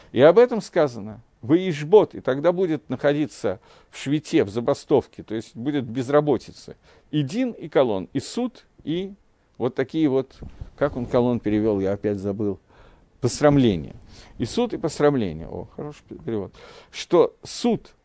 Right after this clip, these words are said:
это со стороны Бейздина, а посрамление — это уже когда люди друг другу говорят гадости, и это что-то рождает такое вот общее. Э, теперь,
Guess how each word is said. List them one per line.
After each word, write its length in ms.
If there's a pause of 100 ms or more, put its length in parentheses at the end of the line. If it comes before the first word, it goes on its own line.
это 220
со 180
стороны 380
Бейздина, 800 (260)
а 140
посрамление — 720
это 320
уже 400
когда 480
люди 280
друг 260
другу 280
говорят 420
гадости, 580 (420)
и 260 (460)
это 240
что-то 580
рождает 640
такое 320
вот 220
общее. 360 (920)
Э, 640 (280)
теперь, 460